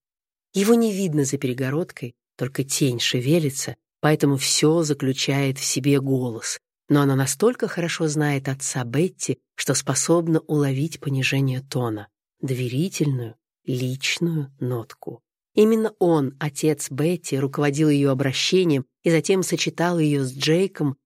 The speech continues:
церковным браком. И их тесная близость за это время не сошла на нет. Плюс она была тут полгода назад и во всем ему исповедовалась, во внебрачной связи и в скверных последствиях.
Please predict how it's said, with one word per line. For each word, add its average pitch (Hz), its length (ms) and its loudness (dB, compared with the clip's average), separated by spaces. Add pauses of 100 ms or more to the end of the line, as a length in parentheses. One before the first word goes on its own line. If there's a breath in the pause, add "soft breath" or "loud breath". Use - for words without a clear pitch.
(120)
церковным 139 680 0
браком. 127 540 -2 (260)
И 196 180 2
их - 160 0
тесная 180 440 2
близость 160 680 0
за 147 140 0
это 139 200 -2
время 131 420 -2 (240)
не 240 80 0
сошла 185 460 0
на 120 140 -4
нет. 120 380 -6 (400)
Плюс 262 340 2
она 175 220 4
была 156 220 2
тут 156 220 -4
полгода 151 420 2
назад 139 420 0 (240)
и 196 100 0
во 185 100 2
всем 277 320 -2
ему 175 360 2
исповедовалась, 131 960 -4 (220)
во 226 100 4
внебрачной 156 600 0
связи 143 760 -2 (220 soft breath)
и - 80 -16
в - 60 -8
скверных 131 520 -6
последствиях. 135 800 -6